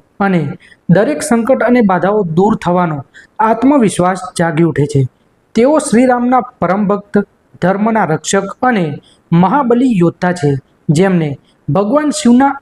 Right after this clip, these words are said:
અંશ માનવામાં આવે છે. પરંતુ શું તમે જાણો છો કે હનુમાનજીની કથાઓ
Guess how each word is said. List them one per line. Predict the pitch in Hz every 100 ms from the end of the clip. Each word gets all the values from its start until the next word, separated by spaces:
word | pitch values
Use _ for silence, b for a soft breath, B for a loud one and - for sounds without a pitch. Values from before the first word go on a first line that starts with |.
| -
અંશ | 247 285 -
માનવામાં | 233 196 185 190 180 180 - -
આવે | 185 185
છે. | 180 151 135 - _ -
પરંતુ | 208 220 175 156 131 - -
શું | - 285 294
તમે | 269 269
જાણો | 185 190 220
છો | 233 226 _
કે | 226 185 143 - _ - 175
હનુમાનજીની | 233 269 277 254 269 277
કથાઓ | 208 - 190 160 147